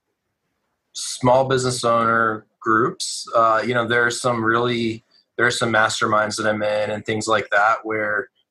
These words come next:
you know, I've gotten really close with people. And I think that one of the things as entrepreneurs is that, you know, we don't always necessarily have the same issues that non-entrepreneurs do, you know? And so,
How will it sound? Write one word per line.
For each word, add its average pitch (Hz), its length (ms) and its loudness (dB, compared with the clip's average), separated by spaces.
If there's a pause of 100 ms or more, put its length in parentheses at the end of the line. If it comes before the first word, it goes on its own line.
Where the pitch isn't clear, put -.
you 107 40 -4
know, 107 60 2
I've 104 60 0
gotten 104 240 2
really 107 260 0
close 110 420 -4
with 104 200 -8
people. 98 540 -6
And 110 100 -2
I 107 60 0
think 113 320 -6 (840)
that 110 320 2
one 127 140 2
of 127 60 2
the 127 60 -2
things 127 220 0
as 107 100 -4
entrepreneurs 107 880 0
is 101 200 -8
that, 101 300 -2
you 110 80 -4
know, 104 240 -2 (680)
we 123 280 0
don't 120 320 2
always 117 460 2
necessarily 113 540 0
have 104 120 -2
the 101 60 -4
same 107 480 -4
issues 107 480 -2
that 101 280 -2
non-entrepreneurs 113 880 0
do, 139 240 0 (640)
you 151 120 0
know? 175 120 4
And 143 140 0
so, 117 580 0